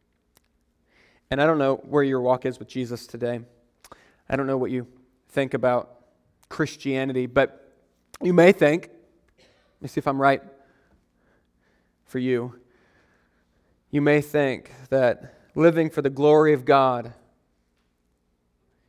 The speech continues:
means that you just have to live a no fun, <laughs> dry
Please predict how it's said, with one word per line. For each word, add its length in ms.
means 440
that 260
you 100
just 140
have 140
to 80
live 200
a 40
no 200
fun, 520
<laughs> 720
dry 800